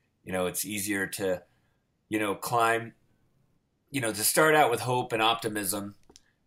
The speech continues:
And then, you know, what, what stops us on that journey? Well, you know, we reach a certain plateau, uh,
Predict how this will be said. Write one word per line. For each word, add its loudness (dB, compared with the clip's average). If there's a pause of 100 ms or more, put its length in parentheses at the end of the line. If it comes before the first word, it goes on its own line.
(100)
And 0
then, 0
you -6
know, -4
what, -6
what 4
stops 2
us -2
on -4
that -6
journey? -8 (100)
Well, 0 (320)
you -6
know, 0
we -2
reach -2
a -2
certain -2 (680)
plateau, 2 (640)
uh, -2